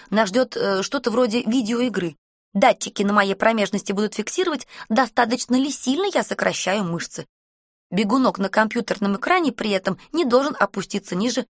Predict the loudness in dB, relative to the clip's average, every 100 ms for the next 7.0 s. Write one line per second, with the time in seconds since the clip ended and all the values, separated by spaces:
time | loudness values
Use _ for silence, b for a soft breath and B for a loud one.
0 | _ 2 2 0 -2 -4 -6 -8 -12 -18
1 | _ _ _ _ _ _ _ _ _ _
2 | _ _ -2 0 2 0 0 0 2 0
3 | -4 0 0 0 -2 -2 0 2 0 -2
4 | _ -2 0 -2 -2 -4 -2 0 0 0
5 | -2 -2 -2 -6 -6 B B -2 2 0
6 | 0 0 0 0 -2 2 2 2 0